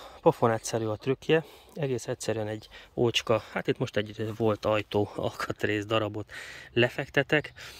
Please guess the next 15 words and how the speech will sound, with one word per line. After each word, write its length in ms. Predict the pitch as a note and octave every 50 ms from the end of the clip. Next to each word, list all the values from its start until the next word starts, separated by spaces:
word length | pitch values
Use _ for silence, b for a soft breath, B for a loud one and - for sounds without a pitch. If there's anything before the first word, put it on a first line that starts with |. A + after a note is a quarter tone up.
| B B B
és 200 | - A#2+ - -
erre 340 | C#3 C3+ B2+ B2 A#2+ A#2 B B B B
egér 600 | B - - D3 C#3+ B2+ B2 A#2 A2 G#2+ G#2 A2 - - _ _ - -
ragasztó. 680 | - A#2 A2 G2+ G#2 G2 F#2 - - - - G2 G2
Tehát 180 | F#2+ - A2 -
van 140 | - E3 D#3
egy 120 | C3 A#2+
ilyen 160 | A#2 A#2 A2+
egérfogó 600 | A#2+ B2 A#2 A2+ G#2 G2+ - - A2+ G#2 G#2 G#2
ragasztó, 640 | G2+ G#2 G#2 G#2 G#2 G2 - - - - G2 B2 C3+ - B B B B B B
csíkot 600 | B - - - C3+ B2 - - - G#2+ G2 -
húzok 540 | - - - - A#2 A#2 A2 G#2+ G#2 G2 -
végig, 360 | - G#2+ G#2+ G#2+ A2 A2 G#2+
ez 140 | G#2+ G#2+ - -
egy 160 | - B2 -